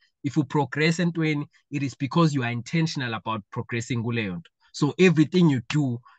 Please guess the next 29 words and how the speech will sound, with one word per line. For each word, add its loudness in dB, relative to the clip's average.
you're -2
doing 6
it -6
with -4
that -4
what? -2
With -6
that -4
intention -4
in -6
mind. -6
So 4
now 6
we 4
trading, 0
if -2
you 2
want 2
fundamentals -2
to -12
work -2
for -4
you, -6
be 8
intentional 0
about -4
them. -12
I 4
share, 4